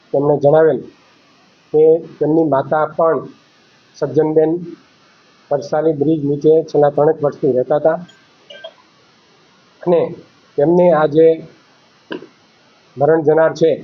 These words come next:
તેમની સાથે સંબંધ હોવાની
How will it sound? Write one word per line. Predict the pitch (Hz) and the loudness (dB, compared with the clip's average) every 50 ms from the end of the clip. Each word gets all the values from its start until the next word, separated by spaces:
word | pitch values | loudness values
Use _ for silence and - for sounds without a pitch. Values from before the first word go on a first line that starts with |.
| - - _ _ _ _ _ _ _ _ _ _ _ _ _ _ _ _ _ _ _ _ _ _ _ _ _ _ _ _ _ _ _ _ _ _ _ _ _ _ _ - | -14 -20 _ _ _ _ _ _ _ _ _ _ _ _ _ _ _ _ _ _ _ _ _ _ _ _ _ _ _ _ _ _ _ _ _ _ _ _ _ _ _ -6
તેમની | 147 147 160 170 170 | -2 0 0 0 0
સાથે | 170 165 139 143 - 160 165 180 190 185 - - _ _ _ _ _ _ _ _ _ _ _ _ _ _ _ _ _ _ _ _ | 0 -2 -4 0 0 2 2 2 0 -2 -10 -20 _ _ _ _ _ _ _ _ _ _ _ _ _ _ _ _ _ _ _ _
સંબંધ | - 147 143 156 170 175 151 | -10 -6 -2 -2 -2 0 2
હોવાની | 151 151 156 156 156 156 127 117 | 4 4 4 4 2 0 -2 -6